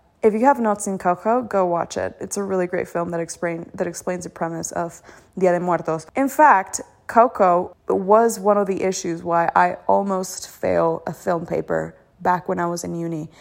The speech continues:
And I say back when I was in uni because I'm, I'm officially a graduate. I am officially a graduate, and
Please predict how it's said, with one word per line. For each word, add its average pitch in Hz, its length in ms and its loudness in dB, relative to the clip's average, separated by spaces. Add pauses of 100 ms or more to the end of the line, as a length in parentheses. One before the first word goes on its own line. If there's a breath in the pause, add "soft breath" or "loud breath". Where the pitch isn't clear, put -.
(200 loud breath)
And 202 100 -2
I 190 100 0
say 208 180 -2
back 208 260 0
when 233 100 0
I 220 60 4
was 208 140 -2
in 202 80 -4
uni 185 280 -2
because 180 240 -6
I'm, 180 300 -2
I'm 185 100 -4
officially 180 540 -6
a 180 60 -6
graduate. 156 600 -6 (800)
I 214 520 2
am 180 200 -2
officially 196 420 -4
a - 20 -6
graduate, 196 600 -2 (520 loud breath)
and 180 680 -2